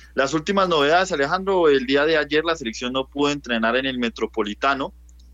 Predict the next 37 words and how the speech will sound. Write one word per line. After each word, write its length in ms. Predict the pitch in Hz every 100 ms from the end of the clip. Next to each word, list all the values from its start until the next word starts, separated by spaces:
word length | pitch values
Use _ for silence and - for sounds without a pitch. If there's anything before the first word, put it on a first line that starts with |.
| -
por 240 | 123 120 113
el 180 | 110
tema 300 | - 120 135
de 80 | 147
las 200 | 135 113
lluvias 500 | - 147 139 127 143
y 40 | 139
el 80 | 123
cuidado 260 | 117 113
de 40 | 123
la 120 | 110
cancha. 340 | 160 160 120
Recordemos 600 | 107 - 110 113 117 139
que 120 | -
el 80 | 117
césped 420 | - 120 117 135 131 - - - -
hace 240 | 127 131
poco 260 | 127 135 143
fue 380 | 135 135 131 123 -
cambiado, 580 | 127 127 135 127 123 -
cambiado 400 | 123 123 123 127
totalmente 580 | 127 117 117 123 143
para 420 | 147 113 104 101 - - -
precisamente 640 | - 113 110 123 127 127 135
estas 280 | 131 131 131
eliminatorias 1040 | 123 123 123 156 127 139 156 - - -
y 80 | 233
por 160 | 202 185
su 140 | 165
cuidado, 380 | 151 139 139 180
pues, 120 | 160
la 120 | 131
selección 340 | 120 120 113 123
no 120 | 131
pudo 260 | - 143 135
practicar 580 | 135 120 120 - 113
allí. 380 | 117 113 131 107